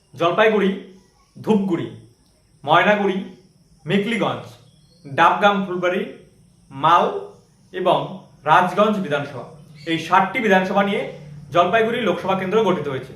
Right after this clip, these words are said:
এবারে যদি আমরা দু হাজার চব্বিশ সালের লোকসভা নির্বাচনের ফলাফল দেখি, তাহলে দেখতে পাবো এই জলপাইগুড়ি লোকসভা কেন্দ্রে বিজেপি প্রার্থী ডক্টর জয়ন্ত রায় কিন্তু এই কেন্দ্র থেকে জয়ী হয়েছেন। তার বিপক্ষে প্রার্থী ছিলেন তৃণমূলের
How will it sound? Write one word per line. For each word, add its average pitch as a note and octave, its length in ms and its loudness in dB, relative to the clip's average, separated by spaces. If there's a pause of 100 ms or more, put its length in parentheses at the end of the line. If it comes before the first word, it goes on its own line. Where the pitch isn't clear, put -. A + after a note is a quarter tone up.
(680)
এবারে C4+ 300 2
যদি G#3 120 0
আমরা G3 140 2
দু F#3 100 -2
হাজার F#3+ 180 2
চব্বিশ G#3+ 300 -2
সালের A#3 160 0
লোকসভা F3 260 -2
নির্বাচনের E3 400 -6
ফলাফল G3 400 2
দেখি, F#3 240 -4 (520)
তাহলে F#3+ 220 -2
দেখতে G3 220 -2
পাবো G#3+ 160 0
এই G#3 300 0 (480)
জলপাইগুড়ি G3 420 -2
লোকসভা F3 260 -2
কেন্দ্রে F3+ 240 -4 (580)
বিজেপি A3+ 360 -2
প্রার্থী F#3 360 0 (580)
ডক্টর F3+ 260 -4
জয়ন্ত G3+ 340 4
রায় F3 280 4
কিন্তু F#3 220 -6
এই F#3 220 -2
কেন্দ্র E3+ 240 -6
থেকে D#3 200 -2
জয়ী D#3 240 -4
হয়েছেন। B2 280 -10 (500)
তার D#3+ 160 0
বিপক্ষে G3 360 -2
প্রার্থী D#3+ 340 2
ছিলেন G#3 240 -2 (640)
তৃণমূলের A3 520 0